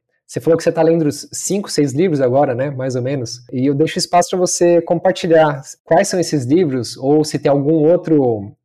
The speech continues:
ensinamento, né, que tá muito presente pra você no momento, seja algum livro,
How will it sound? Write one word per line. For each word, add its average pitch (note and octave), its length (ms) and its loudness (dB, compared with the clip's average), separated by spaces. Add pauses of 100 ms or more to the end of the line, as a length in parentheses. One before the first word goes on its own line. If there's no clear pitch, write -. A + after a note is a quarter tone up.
(140)
ensinamento, C#3 720 -4
né, C3 100 -2
que B2+ 60 -12
tá C#3+ 80 -6
muito D#3 220 -4
presente D#3 440 0
pra D3+ 80 -2
você C3+ 220 -6
no C3 60 -6
momento, A#2 320 -6
seja B2+ 160 -2
algum A#2+ 340 -4
livro, B2 560 -2